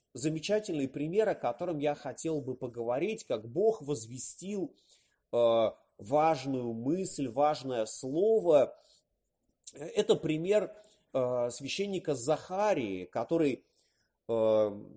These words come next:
служил в Иерусалимском храме, и вот однажды во время служения, э, Господь, э, говорил к нему через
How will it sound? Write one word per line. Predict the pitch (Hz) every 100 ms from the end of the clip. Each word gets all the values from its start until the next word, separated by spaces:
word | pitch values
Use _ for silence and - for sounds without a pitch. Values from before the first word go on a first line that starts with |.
| 143 - 82
служил | - 156 151 175 156
в | 113
Иерусалимском | 131 135 - 127 143 131 - 110
храме, | - 156 196 233 208 180 160 _ _ _
и | 135
вот | 127 156 151
однажды | 120 143 196 214 143 139
во | 123 123
время | 139 147 113
служения, | 113 120 117 113 175 220 208 170 147 127 _ _ _ _ -
э, | 113 107 107
Господь, | 123 120 - - 175 196 - - _ _ _
э, | 110 107 104 101 98 107
говорил | 117 139 135 135 170 196
к | 185
нему | 139 131 147 165
через | - 156 143 113